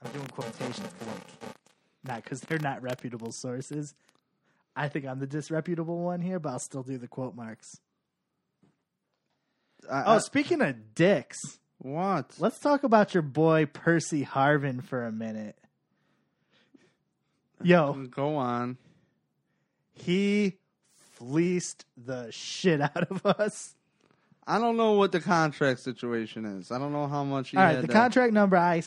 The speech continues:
Speaker 1: I, I saw was one point seven four million for the remainder of this season. He played sixty-seven snaps.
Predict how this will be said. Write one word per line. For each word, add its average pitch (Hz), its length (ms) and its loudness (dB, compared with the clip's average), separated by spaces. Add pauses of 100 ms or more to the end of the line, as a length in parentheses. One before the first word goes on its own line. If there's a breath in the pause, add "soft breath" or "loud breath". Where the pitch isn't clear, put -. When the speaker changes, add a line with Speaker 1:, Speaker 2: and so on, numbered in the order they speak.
Speaker 1:
I, 147 380 -2
I 143 160 -4
saw 147 260 -2
was 127 200 -4
one 139 300 2
point 151 280 0
seven 131 400 -2
four 123 280 -4
million 110 380 -4
for 117 160 -10
the 107 60 -6
remainder 110 480 -4
of 98 100 -10
this 104 140 -12 (100)
season. 98 460 -14 (2250)
He 165 140 -2
played 180 320 4 (140)
sixty-seven 156 840 0
snaps. 120 680 -6